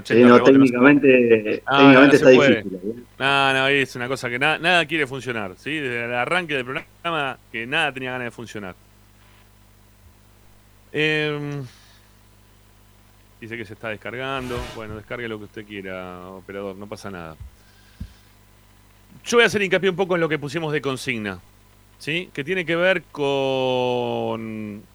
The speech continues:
Speaker 2: esto de que Gago está pensando un equipo y hay que ver si se le da, ¿no? Este, esto que quiere él.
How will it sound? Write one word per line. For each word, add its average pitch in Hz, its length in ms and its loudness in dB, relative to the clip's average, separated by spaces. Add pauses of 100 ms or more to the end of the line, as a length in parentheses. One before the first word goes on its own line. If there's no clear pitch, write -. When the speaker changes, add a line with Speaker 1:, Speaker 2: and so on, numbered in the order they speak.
(1200)
Speaker 2:
esto 180 240 -6
de 160 120 -4
que 151 100 -6
Gago 185 400 -2 (160)
está 180 500 -4
pensando 175 600 -4
un 170 100 -6
equipo 202 600 -6 (1400)
y 151 460 -4
hay 147 100 -2
que 156 100 -10
ver 180 140 -4
si 175 140 -12
se 143 100 -10
le 120 100 -6
da, 175 220 -2 (280)
¿no? 175 220 -14 (120)
Este, 110 840 -10
esto 120 200 -12
que 117 100 -10
quiere 113 400 -8
él. 92 160 -14